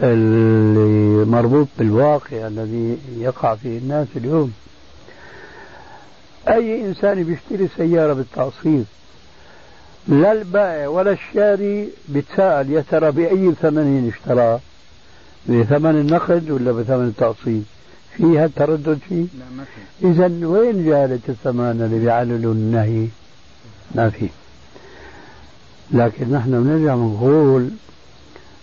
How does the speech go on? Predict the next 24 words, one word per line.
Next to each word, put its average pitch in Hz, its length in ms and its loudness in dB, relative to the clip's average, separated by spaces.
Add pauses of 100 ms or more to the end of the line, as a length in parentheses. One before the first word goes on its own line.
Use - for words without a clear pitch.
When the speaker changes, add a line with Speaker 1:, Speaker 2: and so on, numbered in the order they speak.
(200)
Speaker 1:
أنه 123 420 4
هذا 131 160 0
البيع 139 480 2
ما 139 220 0
بيجوز 147 640 2 (200)
مش 196 200 2 (120)
لجهالة 135 600 2 (100)
الثمن، 110 560 -4 (600)
وإنما 156 560 2
للزيادة 151 1160 2
في 175 60 -6
الثمن 170 520 0
مقابل 160 840 -2
الصبر 170 440 -2
على 127 300 -2
أخيك 135 280 -6
المسلم 131 460 -6
في 123 60 -8
الوفاء، 120 640 0 (1000)
هذا 185 420 2
هو 165 240 0 (120)
سبب 139 280 -2
المنع. 131 440 0 (720)
وحينئذ 170 800 2